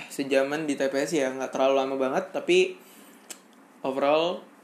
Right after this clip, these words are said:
udah milih, udah enak lah pokoknya, tinggal pulang. Nah, gue tuh pulang langsung, ya gue nggak ngapa-ngapain sih, gue lebih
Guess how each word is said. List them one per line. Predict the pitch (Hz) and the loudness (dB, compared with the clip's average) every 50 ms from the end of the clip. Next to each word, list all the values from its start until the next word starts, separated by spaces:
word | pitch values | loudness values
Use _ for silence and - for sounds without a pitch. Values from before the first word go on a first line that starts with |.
| - - - - - - - - - | -20 -20 -20 -20 -20 -20 -14 -6 0
udah | 135 135 131 127 127 | 2 2 2 2 0
milih, | 131 131 131 135 151 160 170 180 170 143 | 0 0 0 2 2 2 0 0 0 0
udah | 135 127 127 127 127 120 131 127 | 2 2 2 2 0 0 -2 -4
enak | 135 147 143 | -6 -4 0
lah | - 170 147 | 0 2 2
pokoknya, | 135 135 127 131 131 131 127 123 127 110 - | 0 0 -2 -2 -2 -4 -4 -6 -8 -10 -8
tinggal | - 131 135 135 139 135 - | -6 -4 -2 -2 -2 -2 0
pulang. | 208 214 190 170 147 135 135 127 - - - - - - | 2 4 6 6 6 4 2 0 -4 -6 -12 -16 -8 -4
Nah, | 143 139 123 - - - - - - - - - - - - - | -2 -2 -2 -4 -8 -18 -20 -20 -20 -20 -20 -20 -20 -20 -20 -12
gue | - 135 160 175 175 | -4 -2 0 0 0
tuh | 180 202 202 | 0 -2 -2
pulang | 202 165 156 151 151 165 185 185 | 0 0 0 2 2 0 0 -2
langsung, | 175 170 170 170 - 190 185 185 185 185 165 | -4 -4 -6 -6 -4 -4 -4 -2 -4 -4 -6
ya | 143 - 73 73 - - 143 | -8 -8 -8 -10 -10 -8 -2
gue | 143 160 170 | 0 0 2
nggak | 175 156 143 139 135 | 4 2 2 2 2
ngapa-ngapain | 139 135 139 147 160 175 185 175 | 0 0 -2 0 0 0 -2 0
sih, | - 165 156 160 160 151 | 0 0 0 0 0 0
gue | 147 147 | 0 0
lebih | 143 139 131 131 131 131 127 127 127 127 | 0 0 0 0 0 0 0 0 -2 -4